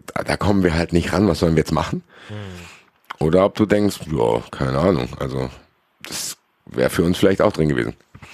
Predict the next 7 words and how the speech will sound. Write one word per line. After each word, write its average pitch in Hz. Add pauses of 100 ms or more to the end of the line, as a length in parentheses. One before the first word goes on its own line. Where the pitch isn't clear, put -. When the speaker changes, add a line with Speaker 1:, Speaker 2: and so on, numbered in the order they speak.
(100)
Speaker 2:
Ja. 120 (1000)
Ja, 131 (120)
stimme 131
ich -
dir 131
komplett 131
zu. 127